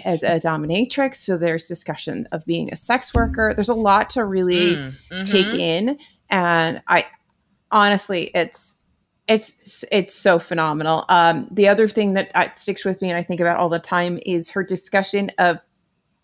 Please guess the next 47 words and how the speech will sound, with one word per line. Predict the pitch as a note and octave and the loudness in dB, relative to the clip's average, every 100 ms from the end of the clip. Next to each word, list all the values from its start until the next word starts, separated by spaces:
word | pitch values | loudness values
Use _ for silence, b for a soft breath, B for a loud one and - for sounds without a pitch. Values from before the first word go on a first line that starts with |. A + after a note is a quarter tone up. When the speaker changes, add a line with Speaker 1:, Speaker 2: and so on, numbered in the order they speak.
| _ - | _ -12
Speaker 1:
the | F#3 F#3+ | -2 0
emotional | G3 F3+ G3 - G3 F3 | 2 2 2 2 0 0
burden | F3+ E3+ F3 F3+ F3+ F3+ B B - | 4 6 6 4 0 -2 B B 0
on | F3+ F3 | 2 4
women | E3+ F3 F3 | 2 2 0
being | E3 E3 E3+ E3+ | 0 0 0 0
in | F3+ E3+ E3 - | 0 0 -4 -6
with, | F3+ D#3+ - | 0 0 2
like, | D#3 D3+ - | 0 0 -6
cis | - - E3+ - | -4 0 0 -2
het | - F3 - | 0 0 0
men | E3+ D#3 E3 G#3 B B B | -2 0 0 -2 B B B
and | F3 F3 | -2 2
being | F3 F3 | 2 2
in | E3+ D#3+ | 0 0
that | D#3+ - | -2 -2
sort | - F3+ | -2 0
of | E3+ | 2
Speaker 2:
Mm. | G3 G3 F3+ D#3+ B B B B - | 0 -2 -4 -6 B B B B -4
Speaker 1:
relationship. | G3 F3 - G#3 A#3 | 0 0 0 0 0
And | A3+ | 2
you | A3 | 2
and | G3 | 2
I | F#3 | 2
talk | F#3 E3+ | 0 0
about | F#3+ F3+ | 0 0
this | F#3 | -2
all | |
the | F#3+ | -2
time. | F#3+ B3+ | -2 0
I | G3 | -2
think | G3+ F#3 - | -4 -8 -4
a | |
lot | F3+ F#3+ | 0 2
of | F#3 | 4
Speaker 2:
Oh, | |
Speaker 1:
us | G3+ | 2
talk | G3 | 4
about | F3+ F3+ | 4 4
Speaker 2:
yes. | F3+ | 2
Speaker 1:
this | F3+ | -2
all | F#3 | -2
the | F3+ | -2
time | - F3+ | -2 -4
with | F3 E3+ | -4 -2
our | F3 | -2
girlfriends. | E3+ A3+ A#3+ E3+ E3+ | 0 -2 0 -2 -2